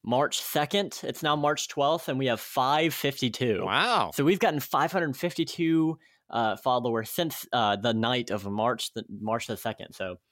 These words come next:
Speaker 1: thank you guys so much for that. That, that means a lot. And, uh,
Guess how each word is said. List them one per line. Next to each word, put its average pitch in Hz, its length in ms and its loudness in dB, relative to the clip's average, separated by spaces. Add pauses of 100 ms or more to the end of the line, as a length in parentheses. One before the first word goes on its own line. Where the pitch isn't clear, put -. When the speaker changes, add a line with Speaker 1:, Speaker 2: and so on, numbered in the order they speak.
(220)
Speaker 1:
thank 226 200 -2
you 208 80 -4
guys 156 200 2
so 151 140 -2
much 139 240 -2
for 117 120 -2
that. 98 260 0
That, 113 180 -4
that 120 120 0
means 131 200 -2
a 120 60 0
lot. 104 360 4 (560)
And, 92 360 -12
uh, 95 400 -4